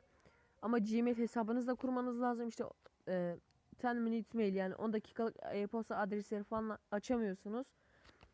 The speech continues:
O yüzden hani telefon ayarlarından falan hesaplardan böyle birkaç tane açın Gmail. Mesela ben şu şekilde yaptım. Mesela K K K Snack diye bir, e, kafadan bir isim,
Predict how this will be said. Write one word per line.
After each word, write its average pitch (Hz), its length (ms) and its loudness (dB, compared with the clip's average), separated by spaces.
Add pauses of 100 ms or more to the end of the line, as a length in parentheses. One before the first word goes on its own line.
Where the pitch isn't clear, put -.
(160)
O 226 120 4
yüzden 240 260 2
hani 214 260 0 (340)
telefon 240 340 2
ayarlarından 226 460 4
falan 214 240 -4
hesaplardan 233 640 -2
böyle 208 140 -4
birkaç 233 300 -2
tane 233 280 -2
açın 196 300 -2
Gmail. 196 380 0 (840)
Mesela 226 340 2
ben 247 100 4
şu 247 160 -6
şekilde 220 320 2
yaptım. 208 420 -2
Mesela 214 300 -2 (600)
K 240 140 -2
K 220 140 -6
K 233 180 -2
Snack 233 320 0 (160)
diye 240 160 2
bir, 220 160 -2 (360)
e, 208 140 0
kafadan 233 460 -2
bir 220 140 0 (120)
isim, 220 400 -2